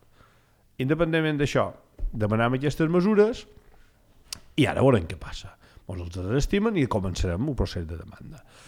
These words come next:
Però és que, a més a més, la gent ha de pensar lo que passarà ara. A dia d'avui, a dia d'avui, encara s'ha aprovat un concurs per la redacció del projecte,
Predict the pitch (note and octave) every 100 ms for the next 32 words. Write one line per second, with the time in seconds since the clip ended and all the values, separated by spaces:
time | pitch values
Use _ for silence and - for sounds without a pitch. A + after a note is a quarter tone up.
0 | - - C3+ C#3+ - F3+ G#3+ B3+ C3+ F#2
1 | - - - - - - A2+ A2 D3+ D3+
2 | F3 B2+ A#2 A2 - _ - A#2 A2+ B2
3 | C3 D#3 B2+ A2 A2 - F#2+ E2+ D2 -
4 | - - - _ _ - - - B2 E3+
5 | E3+ E3 G3+ F#3 A#3+ D#4+ - - _ A#2
6 | B2 D3 D3+ D#3+ G#3 A3+ - _ _ _
7 | _ C#3 C3 D3+ D#3+ G3+ - - - E3+
8 | F3 D3+ C3 E3 - - - - _ _
9 | _ _ _ _ _ G3 F#3+ E3+ E3 D#3+
10 | - - C4 C4 C3 - - A2 G2 F#2+
11 | F2+ - F2 E2 - - - _